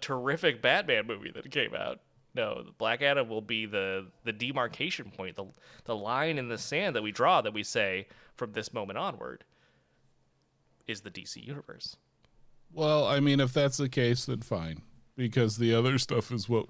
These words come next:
Speaker 2: the other stuff was. Um, I mean, it very much has, like, Neo nineteen ninety-five superhero movie vibes.
Speaker 1: Mm-hmm. Yeah.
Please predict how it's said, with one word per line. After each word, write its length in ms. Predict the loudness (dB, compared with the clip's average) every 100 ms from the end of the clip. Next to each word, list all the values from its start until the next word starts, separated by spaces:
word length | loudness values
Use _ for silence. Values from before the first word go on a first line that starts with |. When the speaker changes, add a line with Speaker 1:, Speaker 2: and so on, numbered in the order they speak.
| _ _ _ _
Speaker 2:
the 180 | 0 2
other 160 | 2 0
stuff 320 | -2 -4 -4
was. 420 | -8 -6 -8 -12 -16 -12
Um, 640 | 0 4 4 2 0 -2 -6 _ _ _ _ _ _ _ _ _ _
I 80 | 2
mean, 200 | 4 6
it 140 | 4
very 360 | 2 2 4 4
much 300 | 4 4 4
has, 480 | 4 6 4 2 2
like, 300 | 0 0 -6 _
Neo 1040 | 0 4 8 8 8 8 6 6 6 4 -2 _ _ _ _
nineteen 580 | 2 4 4 4 6 6
ninety-five 720 | 6 4 4 4 4 4 4
superhero 640 | 2 0 0 0 0 0 0
movie 360 | -2 -4 -6 -8
vibes. 520 | -8 -8 -10 -10 -10 -8
Speaker 1:
Mm-hmm. 600 | -4 -2 -2 -2 -4 -6 -10 -16 -16 -20 _
Yeah. 280 | -2 -2 -2